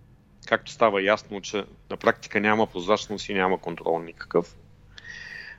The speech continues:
ние не знаем кой носи накрая отговорността при некачествено изпълнение, а не дай си Боже, опасно изпълнение.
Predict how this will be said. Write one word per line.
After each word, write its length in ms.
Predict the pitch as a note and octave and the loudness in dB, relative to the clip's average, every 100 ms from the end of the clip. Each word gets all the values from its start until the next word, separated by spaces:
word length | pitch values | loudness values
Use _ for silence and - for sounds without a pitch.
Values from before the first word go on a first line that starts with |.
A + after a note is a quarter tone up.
| - | 2
ние 320 | A#2 D3 D3+ | 8 12 12
не 100 | C3+ | 10
знаем 440 | G#2 C3 C#3+ C#3+ C3+ | 8 8 6 4 -8
кой 300 | - C3+ C#3 | 0 4 4
носи 340 | B2+ B2+ - C3 | 2 -2 -4 -4
накрая 400 | A2 - A#2+ A#2 | -4 4 4 4
отговорността 720 | G2 F#2+ G2 F#2+ - - C#3 | 0 -6 -6 -6 -10 0 0
при 440 | - G#2+ C3 C3+ | 0 -2 0 0
некачествено 600 | A2+ G#2+ A2+ - - G#2 | -2 2 2 0 -6 -4
изпълнение, 600 | G2 - F#2 G#2 B2 C#3 | -4 -2 0 4 4 6
а 60 | C3 | 4
не 100 | A2+ | 6
дай 180 | G2+ B2+ | 6 6
си 140 | - | 4
Боже, 280 | G2+ A#2+ A#2 | 0 0 2
опасно 440 | B2 - A#2 - | 0 4 2 2
изпълнение. 540 | F2+ - D#2 D2+ D2+ | -14 -12 -12 -12 -14